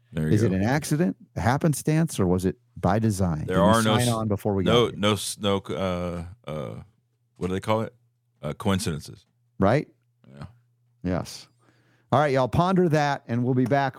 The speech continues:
Speaker 2: Live shows Monday. I would like to do a Sunday conversation if any of y'all have an idea for that, even though it's a holiday weekend. Super Don's gonna be working. I feel bad if I'm not.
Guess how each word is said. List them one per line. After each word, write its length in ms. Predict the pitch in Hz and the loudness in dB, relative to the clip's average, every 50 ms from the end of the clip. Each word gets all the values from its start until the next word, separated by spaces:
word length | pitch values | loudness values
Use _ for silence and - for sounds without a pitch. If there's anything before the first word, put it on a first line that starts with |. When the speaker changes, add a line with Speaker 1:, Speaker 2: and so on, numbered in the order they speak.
| - | -4
Speaker 2:
Live 320 | - 131 127 135 151 147 - | 0 2 2 2 2 0 0
shows 260 | - 156 143 123 127 | 0 0 0 2 2
Monday. 300 | 139 139 147 147 147 127 - - - - | 2 2 2 2 0 0 -2 -8 -6 -2
I 120 | 131 131 | 0 2
would 340 | 131 117 117 135 151 165 139 | 2 4 4 2 2 2 2
like 240 | 156 151 151 156 151 | 2 0 0 0 0
to 120 | - 151 135 | 0 0 2
do 140 | 123 139 131 | 2 2 0
a 40 | |
Sunday 300 | 123 - 143 143 135 135 | 0 0 0 0 0 0
conversation 640 | 131 - 135 135 127 127 117 - 135 135 127 - - 117 | 2 2 0 0 0 0 0 2 2 2 2 0 -2 0
if 100 | 101 120 | 0 2
any 140 | 123 127 131 | 2 2 2
of 80 | 117 | 2
y'all 220 | 113 127 123 123 120 | 2 2 2 2 0
have 160 | 120 120 113 | -2 -2 -2
an 80 | 120 117 | -2 -2
idea 300 | 117 113 107 117 123 110 | -2 0 0 0 0 0
for 140 | - 123 | 0 0
that, 260 | 120 123 120 117 - _ _ _ - | 0 0 0 -2 -4 _ _ _ 0
even 180 | 120 110 113 | 2 2 4
though 80 | 117 117 | 2 2
it's 100 | 113 - | 2 0
a 60 | 120 | 0
holiday 220 | 110 117 120 113 107 | 0 2 2 2 2
weekend. 440 | 104 113 120 - - 123 120 120 - - - - - _ | 2 2 0 0 0 0 0 0 -2 -6 -14 -20 -20 _
Super 320 | - - - 143 135 113 139 | -6 0 0 2 2 2 2
Don's 260 | 123 123 117 107 - | 2 0 0 -2 -4
gonna 140 | - 123 113 | -4 -2 0
be 100 | 113 113 | 0 0
working. 280 | 110 110 107 101 - 117 | 2 0 0 0 0 0
I 80 | 110 104 | 0 2
feel 200 | - - 123 107 | 2 0 0 2
bad 320 | 90 110 113 117 113 104 | 2 2 2 2 0 0
if 100 | 98 - | 0 0
I'm 220 | 113 110 113 107 101 | 0 2 2 2 2
not. 240 | 98 90 90 - | 2 2 -2 -4